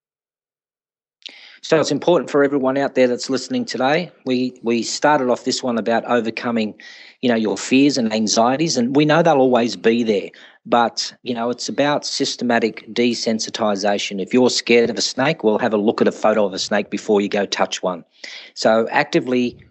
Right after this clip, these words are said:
uh, desensitize yourself to that fear. So if your fear is about, w-, you know, writing content, doing blogs, or standing in front of a camera, well, jump in front of a camera and then play it back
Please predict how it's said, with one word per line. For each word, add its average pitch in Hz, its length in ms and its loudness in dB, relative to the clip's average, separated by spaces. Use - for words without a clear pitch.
uh, 107 240 -6
desensitize 123 960 -2
yourself 107 420 -4
to - 180 -4
that 110 340 -2
fear. 101 580 -4
So 107 240 -2
if 98 140 -4
your 143 180 4
fear 143 320 2
is 127 140 0
about, 113 400 0
w-, 131 200 -6
you 127 100 -10
know, 123 180 -4
writing 123 440 2
content, 135 560 -4
doing 127 320 2
blogs, 131 420 0
or 101 240 0
standing 127 420 0
in 117 80 -2
front 123 260 -2
of - 60 -4
a - 40 -6
camera, 160 440 -2
well, 175 360 2
jump 139 240 -2
in 151 80 -2
front 143 240 0
of 131 60 -6
a 127 40 -4
camera 175 460 -4
and 104 240 -4
then 104 180 0
play 151 320 2
it 170 120 -2
back 147 380 -2